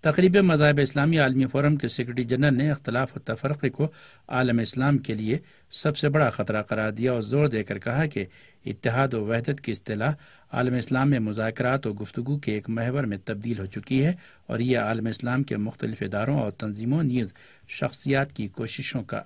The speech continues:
نتیجہ ہے۔ آیت اللہ محسن عراقی نے کہا کہ عالم اسلام کے مختلف اداروں، تنظیموں اور یونینوں میں بھی عملی اور اسٹریٹجک اتحاد اور اس طرح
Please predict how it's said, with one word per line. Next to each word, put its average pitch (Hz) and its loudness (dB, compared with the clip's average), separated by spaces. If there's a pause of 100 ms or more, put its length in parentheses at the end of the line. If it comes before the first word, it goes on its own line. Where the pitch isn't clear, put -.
(120)
نتیجہ 110 -4
ہے۔ 101 -8 (220)
آیت 147 2
اللہ 202 4
محسن 165 4
عراقی 143 2
نے 120 0
کہا 151 0
کہ 180 -4
عالم 123 0
اسلام 139 0
کے 123 -4
مختلف 110 -6
اداروں، 110 -4 (160)
تنظیموں 110 -2 (420)
اور 123 2
یونینوں 131 2
میں 104 -4
بھی 120 -2 (440)
عملی 131 4
اور 139 2
اسٹریٹجک 120 -4
اتحاد 123 -2
اور 131 -2
اس 113 -6
طرح 127 -2